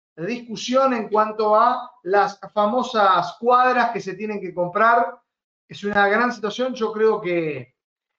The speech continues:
eh, la ampliación es algo muy complicado. Construir un estadio nuevo también es una situación muy complicada, teniendo en cuenta la situación actual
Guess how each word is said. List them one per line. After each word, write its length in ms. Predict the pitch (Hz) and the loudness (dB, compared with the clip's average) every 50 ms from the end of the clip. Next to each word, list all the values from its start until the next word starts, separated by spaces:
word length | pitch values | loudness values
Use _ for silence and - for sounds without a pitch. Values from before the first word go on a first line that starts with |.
| _ _ _ _ _ | _ _ _ _ _
eh, 320 | - 165 170 165 165 160 - 175 | -8 -4 -4 -4 -4 -4 -4 0
la 180 | 175 185 190 | 2 2 2
ampliación 420 | 190 - 202 196 196 - 233 254 254 | 2 2 0 0 0 0 -2 -2 -2
es 120 | 220 - | -2 -2
algo 240 | 202 202 202 196 196 | -2 -2 0 0 0
muy 160 | 196 208 226 | 0 -2 -4
complicado. 580 | 214 214 196 180 190 196 185 226 233 240 233 233 | -4 -4 -4 -4 -4 -4 0 2 2 2 2 2
Construir 360 | 233 208 202 - 190 208 220 | 0 -2 -4 -4 -4 -4 -4
un 80 | 208 196 | -4 -4
estadio 360 | 170 202 208 202 202 202 196 | -4 -2 0 2 2 2 2
nuevo 240 | 196 202 208 202 196 | 0 -2 -2 -2 0
también 360 | 202 190 190 202 233 254 240 | 0 0 -2 -2 -4 -4 -6
es 100 | 196 185 | -6 -8
una 100 | 190 180 | -10 -10
situación 360 | 160 - 165 165 165 190 185 | -10 -10 -10 -10 -8 -8 -8
muy 140 | 190 196 196 | -8 -8 -8
complicada, 440 | 185 185 170 175 170 190 208 214 214 | -8 -6 -6 -6 -4 -2 -2 -2 -2
teniendo 260 | 190 180 185 185 180 | -4 -6 -10 -10 -12
en 60 | 165 | -14
cuenta 280 | 160 190 190 190 190 180 175 | -14 -16 -14 -10 -6 -6 -6
la 80 | 170 | -6
situación 720 | 165 - 214 202 - 214 208 202 - 233 233 240 254 254 240 | -6 -10 -12 -6 -4 -2 -2 -2 -2 -2 0 0 0 0 -2
actual 520 | 233 - - 208 208 208 202 202 208 - | -4 -6 -4 0 2 4 4 4 2 -2